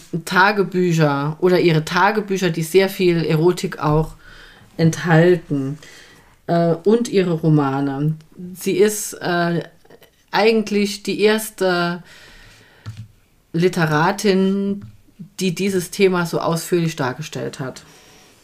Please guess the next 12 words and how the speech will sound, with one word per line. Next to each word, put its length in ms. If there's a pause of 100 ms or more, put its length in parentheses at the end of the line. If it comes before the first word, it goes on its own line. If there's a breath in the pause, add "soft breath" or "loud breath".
(160)
Also 220
sie 160
hat 160
einen 80
richtigen, 600 (120)
sagen 180
wir 60
mal, 180
Befreiungsschlag 920
geleistet 580
für 200
alle 360